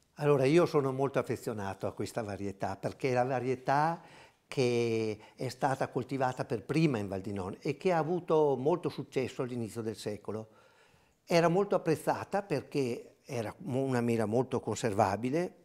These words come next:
oltre che molto buona, brutta da vedere, però molto buona.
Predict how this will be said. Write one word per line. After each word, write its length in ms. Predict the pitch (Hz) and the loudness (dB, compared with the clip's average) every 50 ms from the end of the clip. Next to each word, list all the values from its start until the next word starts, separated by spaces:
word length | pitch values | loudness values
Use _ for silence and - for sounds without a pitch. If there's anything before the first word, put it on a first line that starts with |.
| _ _ _ _ - | _ _ _ _ -10
oltre 240 | - 127 - - 107 | -8 -8 -8 -8 -4
che 100 | - - | -2 -2
molto 300 | 110 110 107 104 - 113 | 0 0 0 0 0 -2
buona, 340 | 110 113 113 104 107 110 127 | -2 0 -2 -2 -2 -6 -6
brutta 440 | - - 156 196 269 269 - 226 190 | -2 2 2 2 2 4 2 2 2
da 80 | 165 143 | 2 2
vedere, 500 | 127 127 110 131 131 143 156 165 196 208 | 2 2 4 4 4 4 2 0 -2 -4
però 360 | 233 - - - 151 139 139 | -6 -8 -4 0 2 2 2
molto 360 | 123 120 135 139 131 - 135 | 2 0 0 -2 0 -2 -2
buona. 480 | 117 117 123 98 95 98 98 101 117 | -2 0 -2 -2 -2 -4 -8 -10 -12